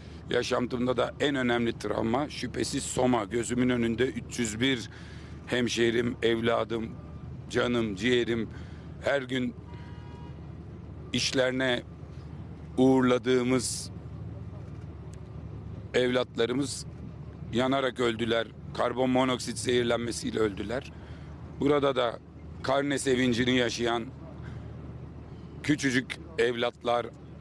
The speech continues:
anneler, babalar hayatlarını kaybetti.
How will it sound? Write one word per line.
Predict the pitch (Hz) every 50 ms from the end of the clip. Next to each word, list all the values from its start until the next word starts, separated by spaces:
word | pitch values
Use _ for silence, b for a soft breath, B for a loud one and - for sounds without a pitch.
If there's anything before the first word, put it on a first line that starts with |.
| - - -
anneler, | 113 123 123 120 120 120 120 120 120 117 104 -
babalar | 113 113 113 120 123 123 123 - - -
hayatlarını | 107 117 117 113 - - - 110 120 123 120
kaybetti. | - 113 110 98 95 101 - - - - 151 156